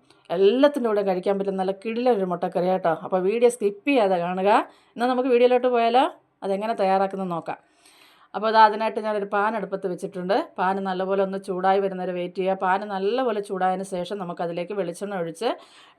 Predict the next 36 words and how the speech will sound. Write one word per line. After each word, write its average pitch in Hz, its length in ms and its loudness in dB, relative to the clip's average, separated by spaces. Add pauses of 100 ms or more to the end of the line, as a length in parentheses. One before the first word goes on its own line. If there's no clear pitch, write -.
എണ്ണ 254 260 4
നല്ലപോലെ 208 400 2
ചൂടായി 196 300 4
വന്നതിന് 185 280 -4 (100)
ശേഷം 180 320 -4
നമുക്ക് 170 280 0 (480)
അതിലേക്ക് 202 360 0
മൂന്ന് 185 240 -4
ഏലക്കായും 190 500 2 (140)
അതുപോലെ 202 400 0
തന്നെ 185 200 -6
നമുക്ക് 170 280 -2 (460)
ഒരു 208 140 -4
മുക്കാൽ 190 300 2
ടീസ്പൂൺ 185 280 -4 (100)
പെരുംജീരകം 196 500 2
ഇട്ട്, 202 160 0 (320)
പെരുംജീരകം 202 460 0
എല്ലാം 196 280 0
പൊട്ടി 175 260 -4
വരുന്നവരെ 175 420 -2
വെയിറ്റ് 170 260 -6
ചെയ്യുക. 185 260 0 (120)
അതിന് 254 240 -2
ശേഷം 226 300 -2
ഞാൻ 185 280 -4
അതിലേക്ക് 180 420 -4
ഒരു 196 100 2 (120)
ആറ് 190 180 2 (1000)
സവാള 180 280 4 (100)
അരിഞ്ഞത്, 170 360 -2
നീളത്തിൽ 175 360 -4
അരിഞ്ഞത് 170 320 -2 (420)
ചേർത്ത് 170 320 -2
കൊടുക്കുക. 170 320 0 (120)
ഇനി 269 100 -2